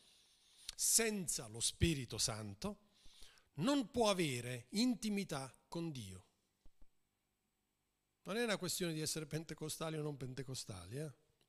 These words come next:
Assolutamente. È una questione personale.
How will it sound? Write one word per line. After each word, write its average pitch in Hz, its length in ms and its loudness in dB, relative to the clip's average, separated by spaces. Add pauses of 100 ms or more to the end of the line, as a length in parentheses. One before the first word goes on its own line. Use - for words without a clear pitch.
(1200)
Assolutamente. 147 800 -4 (1040)
È 135 60 -10
una 139 100 -6
questione 156 480 -2 (240)
personale. 98 640 -4